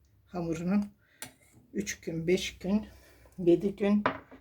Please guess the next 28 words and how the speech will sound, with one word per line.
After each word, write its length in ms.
yirmi 280
bir 140
gün. 400
En 280
doğalı 280
yirmi 340
bir 220
gün 180
bence 500
süre 280
olarak. 560
Evet, 280
darhane 680
çorbamız. 760
Yani 500
tahrana 520
çorbamız. 840
Yani 640
dar 340
gelirli 760
ailelerin 720
yaptığı 580
diye 220
bilinen 520
ama 200
günümüzde 560
artık 440
yıllardır 880